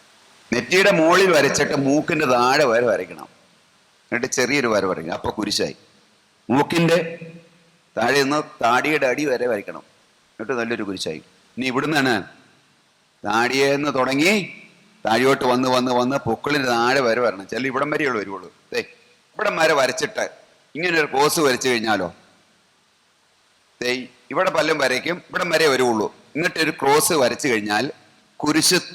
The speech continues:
തല കീഴായിട്ട് വരച്ചാൽ എങ്ങനെ ഇരിക്കും? അതിരിക്കും. കുരിശിന്റെ കാല് താഴോട്ടുണ്ട്. അപ്പൊ തല കീഴായി വരച്ചാൽ എങ്ങനെ ഇരിക്കും? അതുപോലെ ഇരിക്കും, ഇവിടെ ഇരിക്കും. അതാണ് സാത്താൻ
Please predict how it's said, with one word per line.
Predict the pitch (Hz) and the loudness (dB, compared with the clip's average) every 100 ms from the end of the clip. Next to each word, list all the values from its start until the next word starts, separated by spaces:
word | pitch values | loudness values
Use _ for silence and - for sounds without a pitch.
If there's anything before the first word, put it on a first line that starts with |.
| - | 2
തല | 127 139 165 | 4 6 4
കീഴായിട്ട് | 170 170 160 147 143 143 139 - | 4 4 4 4 4 4 2 0
വരച്ചാൽ | 139 117 123 139 131 | 2 2 2 2 2
എങ്ങനെ | 117 123 | 2 0
ഇരിക്കും? | 120 113 | -2 -2
അതിരിക്കും. | 107 110 95 82 - _ _ _ _ | -2 -4 -4 -10 -16 _ _ _ _
കുരിശിന്റെ | - 135 135 160 156 | -6 -4 0 2 2
കാല് | 147 131 139 151 | 2 2 4 4
താഴോട്ടുണ്ട്. | 120 123 127 110 82 | 4 4 2 0 -6
അപ്പൊ | 85 - _ _ _ - - 143 - | -6 -10 _ _ _ -14 -6 -4 0
തല | 131 147 | 2 4
കീഴായി | 175 160 156 | 4 4 4
വരച്ചാൽ | 147 127 135 135 | 4 2 2 0
എങ്ങനെ | 127 123 | 0 -2
ഇരിക്കും? | 123 107 | -2 0
അതുപോലെ | 110 123 135 147 | 0 2 2 4
ഇരിക്കും, | 147 113 110 107 | 2 -2 -6 -8
ഇവിടെ | 101 | -8
ഇരിക്കും. | 87 82 _ - - | -10 -18 _ -20 -8
അതാണ് | 117 123 | -2 -2
സാത്താൻ | - 113 127 - 143 151 160 | 0 2 2 2 2 2 0